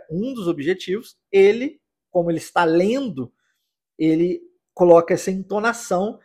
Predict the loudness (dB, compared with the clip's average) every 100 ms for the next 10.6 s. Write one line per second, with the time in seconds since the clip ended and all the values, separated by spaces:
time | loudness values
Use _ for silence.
0 | _ _ _ -10 -6 -4 -4 -4 -2 4
1 | 6 6 2 -6 -10 -14 _ -6 -4 2
2 | 2 2 -6 -10 -6 -4 -2 -4 -6 -10
3 | -8 -6 -4 -6 -4 -6 -2 0 2 0
4 | 2 2 0 -4 -20 _ _ _ _ -8
5 | 2 6 8 6 4 0 4 4 4 4
6 | 4 4 -2 -6 -2 -2 2 2 4 2
7 | 2 0 -14 -12 -10 0 -2 -2 -18 -20
8 | -8 0 4 6 6 2 0 2 2 0
9 | -6 -6 -4 -4 -6 -6 -6 -6 -10 -10
10 | -4 -2 2 2 0 -6